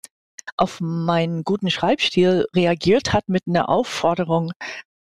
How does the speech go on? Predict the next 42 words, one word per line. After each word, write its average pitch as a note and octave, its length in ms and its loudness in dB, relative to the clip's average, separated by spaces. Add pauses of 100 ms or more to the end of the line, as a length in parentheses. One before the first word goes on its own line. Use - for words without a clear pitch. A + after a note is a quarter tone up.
(300)
ähm, E3 460 -2
Sachen G3 280 0
zu G#3 120 0
veröffentlichen. D3 840 0
Und D#3+ 120 -2
er D#3+ 100 2
hat E3+ 180 -2
nicht E3+ 340 -4
locker F#3+ 300 0
gelassen. B2+ 720 -2
Er D#3 80 0
hat D#3 120 -2
gemeint, D#3+ 320 -2
„Nee, G#3 160 2
nee, F3+ 200 0
gut G3 220 -2
schreiben, G#3 460 2 (580)
deine F3 280 2
Kunst, - 520 0
äh, E3+ 460 4
w-, F3 300 -4
vergiss G3+ 420 2
es. D3 380 2
Äh, D3+ 300 2 (160)
du G3+ 100 0
kannst G3 340 0
davon A3+ 240 2
leben A#3 380 2
und F3 100 -2
das E3+ 160 -2
solltest E3 320 -2
du D#3+ 40 -2
machen. C#3+ 560 -2
Das D#3+ 160 -2 (120)
schuldest A#3 420 0
du G#3 60 0
dir, G3+ 340 2
weil E3+ 320 2
sobald D#3+ 460 -2
du F#3 60 2
davon D#3+ 280 0
lebst, - 360 -2